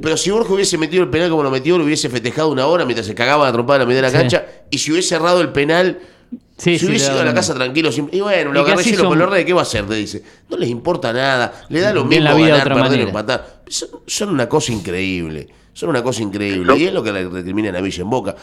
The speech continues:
Speaker 1: Los colombianos no tienen nada que hacer en el fútbol argentino, yo ya me di cuenta. Igual que los venezolanos. No tienen nada que hacer futbolísticamente hablando, ¿no? El resto que vengan todos, que la, que la pasen bien, que vengan a laburar.
Speaker 2: El peruano me parece que tiene, vos
Speaker 1: Pero
Speaker 2: que conocés mucho al peruano, tiene otro tipo de sangre, es un poquito más, eh,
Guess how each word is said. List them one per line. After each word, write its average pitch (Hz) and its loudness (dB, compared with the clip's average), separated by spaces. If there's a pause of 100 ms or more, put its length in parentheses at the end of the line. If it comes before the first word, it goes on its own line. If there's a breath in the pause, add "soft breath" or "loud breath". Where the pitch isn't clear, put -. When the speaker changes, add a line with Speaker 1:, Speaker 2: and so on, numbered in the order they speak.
(260 loud breath)
Speaker 1:
Los - -8
colombianos 202 -2 (400 loud breath)
no 185 -6
tienen 185 -2
nada 180 4
que 135 -2
hacer 123 -2
en 110 -2
el 98 -2
fútbol 95 -2
argentino, 104 -4
yo 113 -4
ya 117 -2
me 110 -2
di 110 0
cuenta. 110 -2
Igual 175 0
que 185 -6
los 131 0
venezolanos. 90 -6 (240 soft breath)
No 170 -4
tienen 196 -2
nada 160 2
que 120 -2
hacer 131 -2
futbolísticamente 104 -4
hablando, 90 -2
¿no? 101 0
El 90 -4
resto 104 -6
que 71 -10
vengan 80 -6
todos, 92 -4
que - -20 (260)
la, 62 -12
que 65 -16
la 65 -10
pasen 73 -12
bien, 95 -2
que 78 -10
vengan 85 -6
a 65 -12
laburar. 64 -2
Speaker 2:
El - 0
peruano 214 6
me 185 4
parece 180 2
que 170 2
tiene, 160 2
vos 147 2
Speaker 1:
Pero 135 -2
Speaker 2:
que 135 -2
conocés 139 2
mucho 151 0
al 131 0
peruano, 156 0
tiene 151 0
otro 139 -2
tipo 135 -2
de 123 -2
sangre, 123 -2 (180)
es 127 -2
un 139 -2
poquito 135 -2
más, 131 0
eh, 113 -2